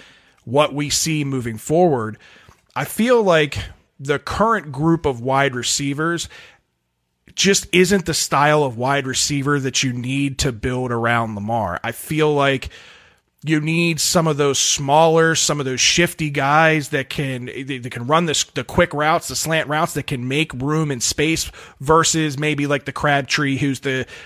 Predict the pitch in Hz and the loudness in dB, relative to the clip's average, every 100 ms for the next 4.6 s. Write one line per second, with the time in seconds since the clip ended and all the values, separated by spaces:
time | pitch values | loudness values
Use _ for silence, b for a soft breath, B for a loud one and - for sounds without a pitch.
0 | B 139 - 151 113 143 135 147 139 135 | B -2 0 -2 -2 0 2 0 -2 -2
1 | 143 135 127 131 - 139 131 131 131 123 | -2 -2 -2 -2 0 0 0 0 -2 -2
2 | 127 - 139 139 135 131 - 143 135 131 | -4 -2 2 2 2 -2 -2 0 0 0
3 | 131 - 135 117 135 131 120 117 131 127 | -4 -2 -4 -2 -4 -4 -4 -2 -4 -4
4 | 131 127 117 127 123 | -6 -6 -2 -2 -2